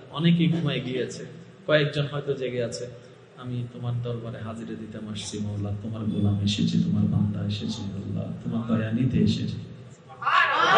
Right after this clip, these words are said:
আল্লাহ, আমি জানি তোমাকে আল্লাহ বলে ডাকার মতো পবিত্র জবান আমার কাছে নেই, আমি হারিয়ে ফেলেছি। আল্লাহ, তোমার কাছে যে চাইবো, ভিক্ষার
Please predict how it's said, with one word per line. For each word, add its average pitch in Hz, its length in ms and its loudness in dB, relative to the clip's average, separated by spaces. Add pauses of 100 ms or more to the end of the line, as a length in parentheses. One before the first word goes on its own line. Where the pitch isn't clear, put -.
(1400)
আল্লাহ, 185 220 6
আমি 190 180 4
জানি 185 420 4 (1000)
তোমাকে 175 380 6
আল্লাহ 175 380 8
বলে 175 180 8
ডাকার 175 360 8
মতো 170 240 8 (120)
পবিত্র 170 320 4 (120)
জবান 170 320 8
আমার 160 260 6
কাছে 147 240 -2
নেই, 139 160 -6
আমি 135 160 -8
হারিয়ে 127 360 -4
ফেলেছি। 107 400 -10 (840)
আল্লাহ, 196 200 8
তোমার 220 400 4
কাছে 233 240 2
যে 233 180 4
চাইবো, 202 360 8
ভিক্ষার 175 400 8